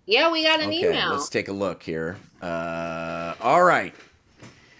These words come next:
Speaker 2: I'll read this one. Uh,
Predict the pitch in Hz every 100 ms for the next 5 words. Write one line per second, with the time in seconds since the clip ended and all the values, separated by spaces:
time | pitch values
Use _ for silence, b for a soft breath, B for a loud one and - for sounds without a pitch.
0 | b b - 131 139 127 95 104 - 82
1 | 71 73 - _ _ _ _ _ _ _
2 | _ _ 117 117 117 117 117 117 113 110